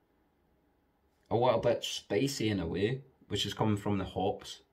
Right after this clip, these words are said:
Okay, let's just go with the aroma.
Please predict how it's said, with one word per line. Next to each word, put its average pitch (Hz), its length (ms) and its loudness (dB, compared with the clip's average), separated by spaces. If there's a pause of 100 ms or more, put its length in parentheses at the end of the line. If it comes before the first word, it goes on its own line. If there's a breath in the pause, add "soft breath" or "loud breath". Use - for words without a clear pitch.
(1900 soft breath)
Okay, - 320 0 (1500)
let's 208 160 8
just 208 160 4
go 185 140 10
with 196 120 4
the - 160 4
aroma. 131 440 6